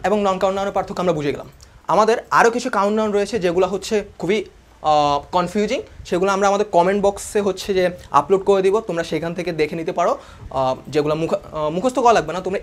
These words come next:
একটু যদি এই রুলগুলো খাটিয়ে হচ্ছে যে, আহ, চেষ্টা করো, তাহলে হচ্ছে ওই নাউনগুলো বুঝতে পারবা। So কেমন লাগলো ভিডিও?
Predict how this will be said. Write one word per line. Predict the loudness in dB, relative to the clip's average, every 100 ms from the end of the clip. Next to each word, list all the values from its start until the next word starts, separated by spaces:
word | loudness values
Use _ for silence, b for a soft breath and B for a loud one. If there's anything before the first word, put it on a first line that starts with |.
| -6
একটু | -10 -6 -4
যদি | -2 -2 -2 -4 2
এই | 4
রুলগুলো | 4 2 0 0
খাটিয়ে | 0 -4 -4
হচ্ছে | -6 -6 -4
যে, | -4 -6 B B B
আহ, | -4 -2 -2 -6 -12 0
চেষ্টা | 2 4
করো, | 2
তাহলে | 4 2
হচ্ছে | 2 -2 -4
ওই | -2
নাউনগুলো | -2 -4 0 0
বুঝতে | 0 0
পারবা। | 0 0 -8 B B 0
So | 4 6 4 -2 -18 -20 -20 -16 -16 0
কেমন | 2 4
লাগলো | 2 -2
ভিডিও? | -8